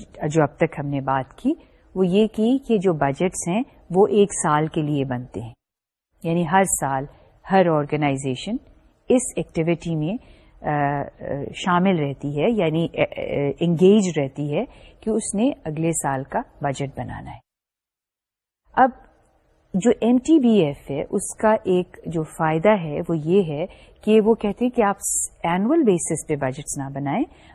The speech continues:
بلکہ بجٹ کو آپ تھری ایئرز کی پروجیکشن دے کر بجا-، بنائیں۔ یعنی جو، آ، ایکسپینڈیچر آپ، that is why it is called medium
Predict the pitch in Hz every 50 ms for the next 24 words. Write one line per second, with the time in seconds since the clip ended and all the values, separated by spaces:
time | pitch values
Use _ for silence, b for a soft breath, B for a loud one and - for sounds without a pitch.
0 | b - 226 247 247 - 285 294 226 190 185 185 190 233 240 226 - - - 208
1 | 208 220 - - - 160 165 185 - - - - - 208 208 220 233 226 202 196
2 | 190 185 180 - - - 220 220 - 180 165 156 151 160 151 - - - 170 156
3 | 147 - - _ _ _ _ _ _ _ _ _ _ - - - - 151 151 156
4 | 147 - - 143 127 131 127 123 - - _ _ - 151 143 139 127 127 - _
5 | _ _ _ _ _ - 180 185 190 214 240 262 269 B B B B B B -
6 | - - - 180 165 208 208 214 214 214 220 226 - - - _ _ - - -
7 | 175 180 - - 175 170 175 170 170 165 - _ _ _ _ - 170 - - -
8 | _ 196 190 196 208 269 254 262 269 247 190 151 - - - - 165 165 170 -
9 | - - _ _ _ _ _ _ 175 165 196 202 208 233 202 180 170 180 180 190
10 | 185 175 - 190 - - - 202 202 208 190 165 160 165 175 185 175 165 185 202
11 | 202 208 202